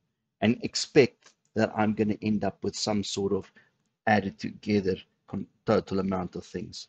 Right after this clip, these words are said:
For me to do this, I need to use the mole fraction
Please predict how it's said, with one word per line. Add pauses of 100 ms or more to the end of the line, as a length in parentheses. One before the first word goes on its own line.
(640)
For
me
to
do
this, (280)
I
need
to
use (220)
the
mole
fraction